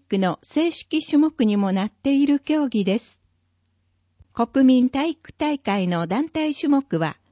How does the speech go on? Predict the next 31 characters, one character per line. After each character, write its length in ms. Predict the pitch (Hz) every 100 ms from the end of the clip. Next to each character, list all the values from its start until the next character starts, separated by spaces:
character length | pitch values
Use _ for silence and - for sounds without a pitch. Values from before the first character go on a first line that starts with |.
| _ _ _ _ -
十 280 | 226 320 269
五 140 | 240
台 300 | 226 226 220
あ 80 | 220
る 180 | 180 - _ -
放 240 | 302 330
出 280 | - - -
機 140 | 269
の 180 | 226 208
う 60 | 190
ち 240 | - 220
の 220 | 180 - -
一 260 | 196 - 311
台 260 | 240 185
か 180 | - 175
ら 180 | 170 - _ _ _ -
遠 180 | 240 262
方 300 | - 226 214
に 220 | 208 -
ク 120 | - 247
レ 180 | 349
ー 40 | 277
が 120 | 196
飛 160 | 196 185
び 120 | 240
去 200 | - 226
る 200 | 139 - _ _ _ _ _
ト 140 | 254
ラ 140 | 262 320
ッ 60 | - _
プ 240 | 175 -